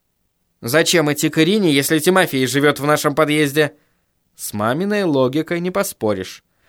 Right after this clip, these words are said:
«Понимаешь, я просто ей должен немного помочь». Приходилось врать дальше. «Сейчас у нас новая тема с тригонометрическими функциями,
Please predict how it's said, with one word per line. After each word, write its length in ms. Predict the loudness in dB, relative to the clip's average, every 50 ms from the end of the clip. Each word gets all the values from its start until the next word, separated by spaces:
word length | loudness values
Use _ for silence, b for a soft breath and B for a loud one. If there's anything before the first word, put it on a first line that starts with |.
| _ _ _ _ _ _ _ _ _ _ _ _ _ _ _
«Понимаешь, 480 | -2 0 2 4 4 4 4 2 2
я 260 | 2 4 4 4 4
просто 360 | 4 4 2 2 2 2 0 0
ей 180 | 2 2 2 2
должен 400 | 4 4 4 4 2 2 0 0
немного 400 | 0 2 4 4 4 6 4 4
помочь». 560 | 4 4 4 6 6 4 4 2 -2 -8 -12 _ _ _ _ _ _ _ _ _ _ _ _ _
Приходилось 640 | -8 -6 -4 -4 -4 -2 0 0 0 0 0 -2
врать 340 | -2 0 2 2 2 2 0 0
дальше. 480 | 2 2 2 2 0 -4 -10 -14 -16 -20 b b b b b b b b b b
«Сейчас 540 | -2 2 4 4 4 4 4 4 2 2 2
у 60 | 2
нас 260 | 4 4 4 2 2
новая 460 | 0 2 2 4 4 4 4 4 4
тема 500 | 2 2 4 4 4 4 4 4 4 2 0
с 120 | -2 0
тригонометрическими 1000 | 0 2 2 4 4 2 2 2 0 0 -2 0 0 -2 -2 0 0 0 0 0
функциями, 640 | 4 4 4 4 4 2 2 0 0 0 -2 -4